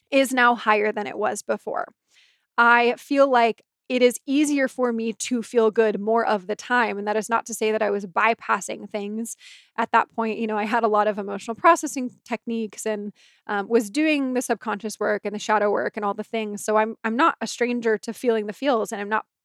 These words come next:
the type to push away my feels. And I wasn't even at that point. But I just felt better more of the time. And I started to really understand, like,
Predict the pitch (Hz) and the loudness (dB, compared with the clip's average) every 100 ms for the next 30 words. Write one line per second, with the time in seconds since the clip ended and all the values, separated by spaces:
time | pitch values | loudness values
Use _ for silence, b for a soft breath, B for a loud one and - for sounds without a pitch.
0 | _ 226 240 214 - 220 247 - 220 233 | _ -6 0 0 -2 -10 -8 -4 0 0
1 | 285 214 - - - 220 - B B B | 0 -4 -4 -2 -2 -6 -12 B B B
2 | 220 196 220 220 214 202 - 240 - 202 | -8 0 0 0 -4 -4 0 0 -2 -6
3 | 196 - _ b b b 202 190 240 208 | -8 -10 _ b b b -2 2 4 2
4 | - _ _ _ _ _ _ 294 277 208 | -4 _ _ _ _ _ _ 2 2 4
5 | 277 285 - - 254 247 - 214 180 233 | 2 2 -4 0 2 4 0 -10 2 4
6 | 233 220 214 220 226 - 220 185 - - | 4 2 0 0 2 2 0 -2 -8 -2
7 | 233 208 202 202 - 226 214 254 214 220 | -2 0 -4 -4 0 0 0 -4 0 0
8 | 208 202 185 240 226 202 | -2 -6 -6 -6 -6 -8